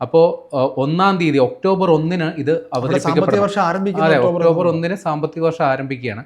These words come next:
Speaker 2: ഉം.
Speaker 1: അപ്പോ അന്ന് പുലർച്ചെ പന്ത്രണ്ട് മണി വരെ, അതായത് അടുത്ത,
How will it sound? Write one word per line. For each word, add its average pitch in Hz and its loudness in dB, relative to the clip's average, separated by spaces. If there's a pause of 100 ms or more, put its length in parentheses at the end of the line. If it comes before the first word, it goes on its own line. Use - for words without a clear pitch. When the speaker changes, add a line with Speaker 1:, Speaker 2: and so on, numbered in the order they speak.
Speaker 2:
ഉം. 131 -12
Speaker 1:
അപ്പോ 175 0
അന്ന് 185 -2
പുലർച്ചെ 190 0 (200)
പന്ത്രണ്ട് 170 0
മണി 143 0
വരെ, 120 -2
അതായത് 131 -2
അടുത്ത, 143 2